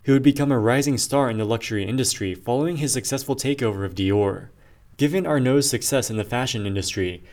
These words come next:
Racamire believed he would be a much more suitable business partner than the Hennessy and Moet families.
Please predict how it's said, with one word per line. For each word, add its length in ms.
Racamire 420
believed 360
he 80
would 80
be 100
a 60
much 280
more 140
suitable 420
business 320
partner 360
than 100
the 80
Hennessy 420
and 120
Moet 260
families. 640